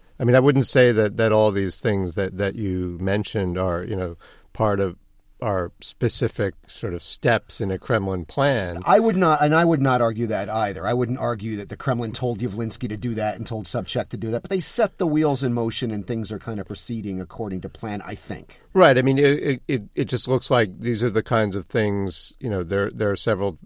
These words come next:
Speaker 1: things that, that the, the Kremlin is gonna be able to point to and say, "Look, uh,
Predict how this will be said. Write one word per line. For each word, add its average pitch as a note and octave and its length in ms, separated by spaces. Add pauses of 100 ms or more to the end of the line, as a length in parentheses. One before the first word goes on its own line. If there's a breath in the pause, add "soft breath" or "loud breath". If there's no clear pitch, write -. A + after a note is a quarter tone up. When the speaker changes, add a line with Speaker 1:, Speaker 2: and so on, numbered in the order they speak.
(200)
Speaker 1:
things G2+ 380
that, G2 160 (140)
that G2+ 240
the, G2 160
the G2+ 160
Kremlin G2+ 440
is F2 120
gonna F#2+ 160
be F#2 140
able F2+ 180
to F2+ 60
point D3 420
to F2+ 280
and F2 140
say, F2+ 220
"Look, G2+ 380
uh, E2+ 360